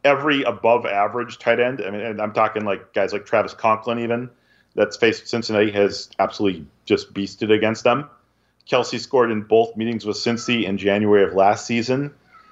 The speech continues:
I see no way Kelce doesn't score at least once again here, and he's gonna approach a hundred yards, which is pretty much his staple. Uh, again, three times eighty-four hundred is hard, but he, he's gonna get you at least twenty points.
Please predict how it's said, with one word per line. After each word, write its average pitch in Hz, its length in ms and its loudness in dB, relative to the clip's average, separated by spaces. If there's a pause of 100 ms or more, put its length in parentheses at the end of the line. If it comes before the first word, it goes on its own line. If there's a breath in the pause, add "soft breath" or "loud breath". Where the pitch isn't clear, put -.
(180 soft breath)
I 104 280 0
see 117 220 -6
no 113 140 2
way 107 140 4
Kelce 104 400 0
doesn't 98 320 -2
score 107 280 2
at - 100 -6
least 107 280 -8
once 117 260 0
again 117 260 0
here, 117 200 -2
and 98 100 -2
he's 87 100 -10
gonna 101 160 0
approach 101 300 2
a - 40 -12
hundred 101 280 -2
yards, 98 260 4
which - 180 -16
is - 80 -18
pretty 101 200 0
much 92 160 -4
his 90 140 -8
staple. 104 500 2 (480 soft breath)
Uh, 101 140 6
again, 107 340 0 (140)
three 139 180 -2
times 131 400 0
eighty-four 120 360 -2
hundred 117 280 -4
is 98 120 -2
hard, 123 400 2 (800)
but 107 360 0 (1000)
he, 175 360 -4
he's 180 200 -4
gonna 214 180 0
get 175 260 -2
you 180 60 4
at 120 160 -2
least 151 240 -6
twenty 151 220 0
points. - 440 -2